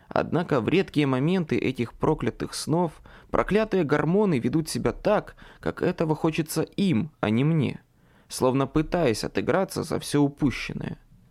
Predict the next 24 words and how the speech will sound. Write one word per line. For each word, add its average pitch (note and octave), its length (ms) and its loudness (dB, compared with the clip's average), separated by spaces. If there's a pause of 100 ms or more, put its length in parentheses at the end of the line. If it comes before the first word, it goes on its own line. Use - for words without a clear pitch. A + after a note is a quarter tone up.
(400)
Во-вторых, - 680 -2 (360)
я E3 220 0
дрожал B2 480 0
от - 220 -4
страха. - 580 -8 (540)
Мои G#2 340 2
ночные D#3+ 440 0
кошмары, E3+ 500 0
конечно, E3+ 420 0
всего D#3+ 300 0
лишь E3 200 0
сны, F#3 520 0 (580)
но - 240 -2
эти B2+ 320 -2
сны B2 400 -2
служат F3+ 480 -2
ещё F#3 320 -2
и - 140 0
предостережением. - 1200 -4 (760)
Проклятье C#3+ 580 0
Сьюзен C#3+ 440 0
может B2+ 440 0
убить B2+ 360 -2
меня A#2+ 460 0